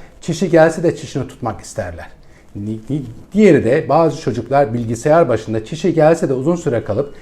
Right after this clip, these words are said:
çişini tutabilirler. Bunun önemi ne? Akan su mikrop tutmaz. Eğer çişiniz geldiği halde mesanede çişinizi biriktiriyorsanız burada bir miktarda bulunan mikroplar hızlı bir şekilde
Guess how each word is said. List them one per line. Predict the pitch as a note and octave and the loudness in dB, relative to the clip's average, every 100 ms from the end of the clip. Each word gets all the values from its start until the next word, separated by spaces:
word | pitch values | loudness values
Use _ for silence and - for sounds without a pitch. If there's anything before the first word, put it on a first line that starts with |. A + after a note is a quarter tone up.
| - - | -20 -20
çişini | - - D#3 - | -16 -4 0 0
tutabilirler. | - A#2 A#2 - - G#2+ G2 F#2 F#2+ - - - - E3 | -2 -4 -4 -10 -6 -4 -4 -6 -10 -14 -20 -20 -8 2
Bunun | C4 C#4 | 4 4
önemi | C3 B2+ F3 D3 | 2 2 4 2
ne? | F#2 - - - - - - | 0 -8 -20 -20 -20 -20 0
Akan | C#3+ - A3+ A#3 | 0 4 4 6
su | A3+ - F3 F3 - - - | 2 2 2 2 -8 -12 -4
mikrop | C#3 B2 B2 - | -4 0 -2 -2
tutmaz. | A2 - F2 - - - - - - - | -10 -8 -10 -12 -20 -20 -20 -20 -16 0
Eğer | D#3+ F#3 F3+ | 6 6 4
çişiniz | E3 D#3+ F3 D3+ | -6 -2 -2 2
geldiği | C#3 C#3 C#3 D#3 | 4 6 4 4
halde | C3+ G2+ F2 | 2 0 -2
mesanede | G2+ B2+ C#3+ C3+ C3+ B2+ - | -4 -2 0 2 2 0 -4
çişinizi | C#3+ - C#3 B2+ G#2+ | -6 -4 -2 -2 -4
biriktiriyorsanız | C3 C3 C#3 F3 E3+ B2+ C3+ C#3+ - - - - | -6 -4 2 4 4 0 -4 -6 -18 -20 -16 -4
burada | A3+ A3+ D3 | 0 2 2
bir | A#3+ C#4+ | 2 4
miktarda | F#3+ - E3 C#3 B2 A2+ | 4 4 4 4 2 0
bulunan | F3+ E3+ B2+ | 2 2 0
mikroplar | G#2 E3+ D#3+ C#3 D#3 D3+ | -2 -2 0 0 2 0
hızlı | A#2 C#3+ G3 | 0 0 0
bir | F3+ | -2
şekilde | - A#2+ G#2+ A2 A#2+ | -4 -4 -4 -4 -4